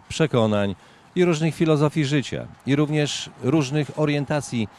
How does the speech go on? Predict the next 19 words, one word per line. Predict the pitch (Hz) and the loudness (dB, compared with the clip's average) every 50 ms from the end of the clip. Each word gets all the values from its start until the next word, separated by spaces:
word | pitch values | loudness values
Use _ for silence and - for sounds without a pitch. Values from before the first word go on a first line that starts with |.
| - - - - - - | -20 -20 -20 -20 -18 -8
seksualnych, | - - 131 117 - - 123 131 156 170 170 151 143 127 - - 113 104 95 | 0 0 0 2 2 2 2 4 4 2 2 0 -2 -2 -4 -6 -10 -4 2
bo | 120 127 120 | 2 2 4
to | - 127 120 113 | 4 4 2 2
pisanie | - 120 107 - 143 156 175 185 170 147 131 | 2 -2 -4 -2 0 0 0 2 2 2 2
o | 113 95 | 2 2
burmistrz | 101 123 131 127 120 120 113 101 - - - - | 2 0 0 2 2 0 0 0 -4 -6 -6 -4
Lightfoot, | 117 110 127 123 113 107 - 123 123 110 | -2 0 2 2 0 0 0 -2 -4 -2
bez | 104 170 185 151 120 | 0 0 0 0 0
względu | 127 127 123 139 139 123 117 120 | -4 -8 -2 0 0 2 2 2
na | 120 120 117 | 2 2 0
to, | - 123 117 107 | 2 2 0 0
czy | - - - 117 104 92 | 0 -2 -2 0 0 0
dobrze | 92 120 127 120 107 113 120 113 | 2 0 0 0 0 0 0 0
oceniamy | 107 - 123 117 113 110 107 107 104 | 0 -2 -2 -4 -2 -2 0 0 0
jej | 104 101 98 | 0 -2 -2
pracę, | - 113 110 110 - - 107 | -2 -2 -4 -4 -4 -6 -6
czy | - - 110 | -6 -6 -6
też | - 113 101 95 - - - 107 | -4 -4 -4 -4 -4 -6 -8 -6
źle, | 101 95 98 110 113 101 113 120 | -6 -6 -4 -2 -2 -2 -2 -2